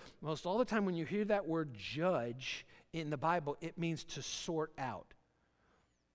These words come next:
A-, and that's what Jesus is gonna do. He's gonna judge all of humanity. As we talked about week one, those whose names are written in the book of life, those are the ones that have received Jesus Christ as their Savior.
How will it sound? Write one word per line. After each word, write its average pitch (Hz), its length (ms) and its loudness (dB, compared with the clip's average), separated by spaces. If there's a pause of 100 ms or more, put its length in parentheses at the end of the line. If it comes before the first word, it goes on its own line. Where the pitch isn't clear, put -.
(100)
A-, 160 160 0
and 151 140 2
that's 151 200 2
what 175 100 -4
Jesus 180 260 -4
is 160 40 -6
gonna 196 140 0
do. 196 80 2
He's 139 200 -4
gonna 151 200 0
judge 151 560 2
all 190 300 2
of 185 80 -6
humanity. 151 680 0 (340)
As 131 140 -8
we 139 80 -4
talked 160 280 0
about 180 280 4
week 185 240 -2
one, 160 220 2 (200)
those 175 300 4
whose 175 180 -2
names 165 320 2
are 135 80 0
written 180 240 -2
in 170 120 0
the 127 60 -4
book 147 260 -2
of 208 80 0
life, 131 500 0 (240)
those 151 220 0
are 160 40 -2
the 147 120 -2
ones 151 220 0
that 147 100 -2
have 139 200 -4 (220)
received 170 500 -4
Jesus 185 300 -2
Christ 190 300 -2
as 190 80 -4
their 180 60 -6
Savior. 175 200 -2